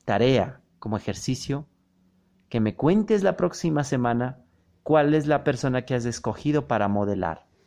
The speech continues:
o que estás modelando. ¿Y qué es lo que estás aprendiendo o ya has aprendido?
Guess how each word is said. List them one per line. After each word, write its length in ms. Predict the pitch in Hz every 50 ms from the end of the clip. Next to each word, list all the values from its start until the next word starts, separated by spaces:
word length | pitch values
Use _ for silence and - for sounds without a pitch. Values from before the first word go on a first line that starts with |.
| _ - - - - - -
o 140 | - 135 131
que 80 | -
estás 300 | 135 - - 151 139 131
modelando. 680 | 139 143 143 131 131 117 110 95 90 90 82 71 - 127 _ _ _ _ _ _ _ _ _ _ _ _ _ _ _ _ _ _ -
¿Y 260 | - 143 127 - - -
qué 300 | - 165 190 214 208 208
es 100 | 202 190
lo 120 | 196 190
que 100 | - 156
estás 260 | - - 160 151 143
aprendiendo 1040 | 151 143 143 - 123 113 113 110 127 156 180 190 196 208 208 202 208 - - - _
o 80 | - 123
ya 240 | 120 107 120 123 143
has 160 | 156 151 -
aprendido? 800 | 156 143 - 127 117 104 101 101 120 147 147 143 147 160 170